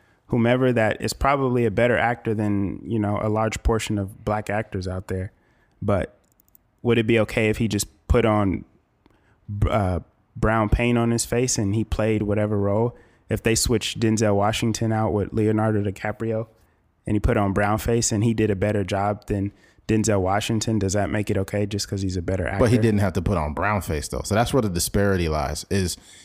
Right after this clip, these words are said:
Speaker 2: as, you know, with him, he didn't have to put on a brown face. It's not a large, it's not a big stretch from him actually looking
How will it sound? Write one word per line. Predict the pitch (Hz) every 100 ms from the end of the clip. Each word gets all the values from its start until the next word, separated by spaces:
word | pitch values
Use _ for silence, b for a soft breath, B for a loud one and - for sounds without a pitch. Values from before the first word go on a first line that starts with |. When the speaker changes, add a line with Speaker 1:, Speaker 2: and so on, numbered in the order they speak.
| B _
Speaker 2:
as, | 107 101 95 85 b b b
you | 101
know, | 104 95 87 85 - - -
with | 85 95
him, | 76 143 123
he | 120
didn't | 113 107
have | 85 98
to | 92
put | - 120
on | 92
a | 85
brown | 76 92 90
face. | - 67 -
It's | 101 -
not | 104 104
a |
large, | 87 85 95 95 90
it's | -
not | 127
a | 107
big | 95 101
stretch | - 123 110
from | - 104 87 - B B -
him | 123 -
actually | 87 98 - 95 90
looking | 85 95 - 85